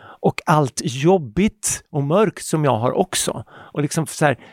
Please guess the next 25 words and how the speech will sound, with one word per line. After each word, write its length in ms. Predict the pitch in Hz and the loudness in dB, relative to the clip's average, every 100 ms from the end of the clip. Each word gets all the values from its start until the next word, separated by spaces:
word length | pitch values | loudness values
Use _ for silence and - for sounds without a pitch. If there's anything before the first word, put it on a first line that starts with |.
| _ | _
det, 240 | - 156 156 | -4 -2 0
det, 220 | 151 165 | 2 0
det, 200 | 156 165 | 2 -2
det 180 | 156 175 | 2 2
är 40 | |
någon 400 | 175 170 165 - | 2 0 -2 -6
f-, 320 | - - - - - | -10 -16 -18 -14 -12
skön, 680 | - - 180 175 131 117 110 - _ _ _ _ _ | -10 0 2 2 0 -2 -6 -10 _ _ _ _ _
eh, 260 | 143 - - | -8 -6 -4
målning 640 | 135 131 131 139 175 151 | -2 0 0 2 0 0
av 200 | 143 131 | 0 -2
mig 240 | 131 117 110 | 0 0 -2
som 200 | 127 123 | -2 -2
jag 140 | 117 | 0
inte 200 | 127 - | -2 -6
vill 280 | 117 113 110 | -8 -8 -8
vara. 460 | - 165 135 180 139 | -2 0 2 2 0
Så 140 | - 131 | -6 -6
här, 140 | - | -6
"Jag 220 | 120 120 - | -4 -6 -6
är 360 | - 127 139 127 | -6 -2 -2 -4
fantastisk." 760 | - 123 - 127 - 151 139 - | -6 -10 -10 -16 -16 -18 -12 -4
Nej, 280 | 147 180 | 0 2
jag 200 | 147 139 | 2 2
är 220 | 147 147 | 0 0